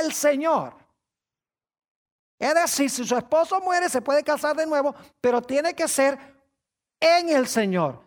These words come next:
Es decir, tiene que ser con un creyente. El apóstol San Pablo en segunda de Corintios seis y el versículo catorce nos dice también, y estas son palabras muy bien conocidas, segunda de Corintios seis, catorce,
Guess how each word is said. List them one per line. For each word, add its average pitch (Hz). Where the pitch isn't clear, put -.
Es 208
decir, 220
tiene 262
que 240
ser 240
con 196
un 214
creyente. 185
El 269
apóstol 320
San 262
Pablo 285
en 262
segunda 254
de 269
Corintios 247
seis 277
y 240
el 214
versículo 226
catorce 240
nos 214
dice 247
también, 247
y 208
estas 233
son 240
palabras 240
muy 247
bien 247
conocidas, 247
segunda 214
de 262
Corintios 240
seis, 262
catorce, 240